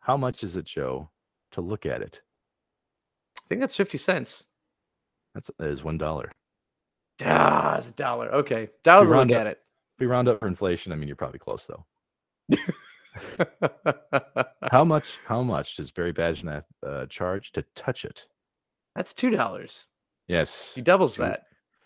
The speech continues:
Speaker 2: Mm-hmm.
Speaker 1: two, two dollars to touch the penis of Barry Badgernath.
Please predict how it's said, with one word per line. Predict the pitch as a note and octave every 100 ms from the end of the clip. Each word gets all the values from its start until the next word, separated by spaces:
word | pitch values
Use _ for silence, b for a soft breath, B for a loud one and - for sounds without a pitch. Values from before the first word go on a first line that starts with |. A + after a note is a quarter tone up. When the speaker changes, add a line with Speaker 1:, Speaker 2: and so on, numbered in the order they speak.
| -
Speaker 2:
Mm-hmm. | B2 B2+ E3
Speaker 1:
two, | - G2 G#2+ -
two | - - E3+
dollars | C3 A2 A2
to | -
touch | - F#2 F2 -
the |
penis | - - E2+ -
of | C#2
Barry | D#2 D2+
Badgernath. | C#2 C2+ - B1+